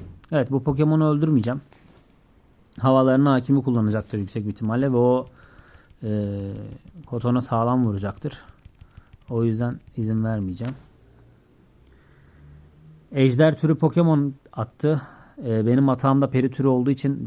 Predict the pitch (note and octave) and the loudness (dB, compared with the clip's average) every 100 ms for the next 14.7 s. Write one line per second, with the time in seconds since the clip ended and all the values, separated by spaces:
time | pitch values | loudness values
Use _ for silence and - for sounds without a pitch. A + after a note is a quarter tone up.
0 | A#2+ A#2+ B2+ B2 B2+ B2+ B2+ B2 B2+ A#2+ | -4 2 2 4 2 4 2 2 2 0
1 | A#2+ A#2 A#2+ B2+ A#2+ A#2+ C3 B2+ B2 B2 | 0 0 2 0 -2 -2 2 2 0 -2
2 | B2 - A2+ G2 G2 B2 - - - - | -6 -2 -4 -4 -8 -12 -14 -20 -20 -20
3 | - - - - B2+ - A2+ - F2+ F2 | -20 -20 -20 -8 -8 -6 -10 -10 -12 -10
4 | - A#2+ D#3 - - - - - - G#2+ | -10 -10 -10 -16 -20 -20 -20 -16 -8 -2
5 | G#2+ A2+ A2 G#2+ A#2+ A#2+ A#2+ A#2+ A#2+ A#2+ | 0 2 2 2 2 0 0 -2 -2 -6
6 | - G#2 - G2+ G2 - G2+ - C#3 - | -6 -14 -8 -8 -8 -10 -14 -12 -14 -16
7 | - _ - - _ _ _ _ _ - | -20 _ -20 -20 _ _ _ _ _ -20
8 | - B2+ - - - - C#3 B2+ C3+ D3 | -20 -20 -20 -20 -10 2 4 4 4 0
9 | C3 B2 C3 C#3 C3 G#2+ - C#3+ D3 - | 0 -2 0 0 0 -2 -2 -4 -4 -4
10 | A2+ B2 A2+ A#2+ - A#2+ A#2+ A#2+ C#3 A#2+ | -4 -2 -4 -4 -4 -2 0 0 0 -2
11 | G#2+ G#2 - G#2+ - D3+ F3 - - - | -4 -4 -6 -8 -6 -8 -10 -16 -20 -20
12 | - _ _ - A2 A#2+ C3 D3+ - B2 | -20 _ _ -8 0 2 4 2 2 -2
13 | A#2+ A#2+ A#2 A2+ A#2 - - - A#2 A#2 | 0 2 2 2 0 -2 -16 -4 0 2
14 | A#2+ A2+ G#2+ G2+ A2+ B2 F#2+ | 2 0 -2 -4 0 0 -2